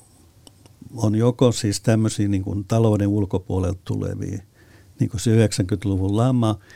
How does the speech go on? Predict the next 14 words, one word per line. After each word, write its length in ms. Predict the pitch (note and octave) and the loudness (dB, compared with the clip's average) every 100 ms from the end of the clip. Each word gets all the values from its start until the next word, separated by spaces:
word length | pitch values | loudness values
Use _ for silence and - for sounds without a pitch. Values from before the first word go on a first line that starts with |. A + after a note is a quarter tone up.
| - | -16
sit 240 | - A#2+ - | -6 -6 -2
tää 140 | G#2+ | 0
kaksituhatta 600 | - A#2 - A2 F#2+ - | 2 0 0 -4 -4 -6
kahdeksantoista, 1160 | - A#2 A#2 A2 - G2+ G2 G2 F#2 - - - _ _ _ _ | -2 0 2 0 -2 -2 0 0 0 -4 -10 -20 _ _ _ _
se 160 | - G#2 | -4 0
on 240 | G#2 G2 - _ - | 2 0 -4 _ 0
finanssikriisi, 760 | A#2 A2+ - G#2+ G#2 G2+ F#2+ | 2 2 0 -2 -2 -2 0
joka 260 | G2+ F#2+ G2 | -2 0 -4
tuli 320 | F#2+ G2 F#2+ | -4 -4 -4
siis 260 | - G2+ - | -4 -6 -4
U 280 | A2 A2+ G#2 | -4 -2 -2
S 80 | |
A:sta 340 | G#2+ G2 - G2+ | -4 -6 -8 -6
muualle. 540 | G#2 A#2 G#2+ G2+ G2+ | -4 -2 -2 -2 -4